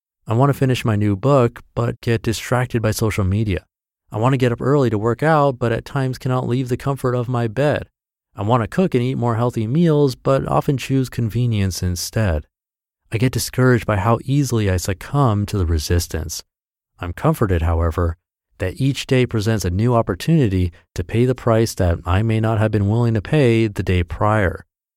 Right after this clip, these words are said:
I take solace in the fact that the obstacles I face are of my own construct and thus are within my own power to overcome.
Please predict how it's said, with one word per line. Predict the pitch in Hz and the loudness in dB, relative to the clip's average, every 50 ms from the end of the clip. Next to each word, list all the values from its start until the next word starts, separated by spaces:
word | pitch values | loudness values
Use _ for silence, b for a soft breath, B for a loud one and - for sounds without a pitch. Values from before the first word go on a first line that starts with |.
| _ _ _ _ _ - | _ _ _ _ _ -6
I | - | -4
take | 110 - 139 135 | -2 -2 -2 -2
solace | - - 131 127 135 135 - - | -2 0 2 2 2 2 0 0
in | 123 | -2
the | 113 107 | -2 -2
fact | - - 110 107 107 - - b b b b | 0 0 0 0 0 -2 -6 b b b b
that | - 113 98 | -8 -6 -6
the | 117 - | -4 -2
obstacles | - 110 120 127 - - 139 - 135 123 - - | -2 -2 -2 -2 -4 -4 -4 -2 -2 -2 -2 -4
I | 113 110 | -4 -4
face | 104 - - - 160 151 117 101 95 - - - - _ _ | -6 -6 -4 0 0 2 2 0 0 -2 -6 -12 -16 _ _
are | - 117 117 110 - | -4 -2 -2 -2 0
of | - 139 147 131 | 0 0 0 2
my | 143 135 131 131 | 2 0 0 0
own | - - 117 117 110 | 0 0 -2 -2 -2
construct | 92 - 95 98 110 110 - - - 80 - - - - - - | -2 0 0 0 0 -2 -4 -6 -6 -6 -6 -6 -10 -16 -12 -8
and | - 85 80 | -6 -4 -2
thus | 82 87 87 - | -2 -2 -2 0
are | - 87 85 | 0 0 0
within | 82 85 - 110 101 90 | -2 -2 -2 -2 -2 -2
my | 87 87 - | -2 -2 -2
own | - 95 92 92 | -2 -4 -4 -4
power | - - - - 151 151 131 95 82 82 82 85 | -6 -4 0 0 2 2 2 0 0 -2 -4 -6
to | - - 92 | -6 -6 -6
overcome. | 92 85 85 85 - - - 123 117 104 85 78 85 | -4 -4 -6 -8 -10 -8 -6 -4 -2 -2 -4 -6 -8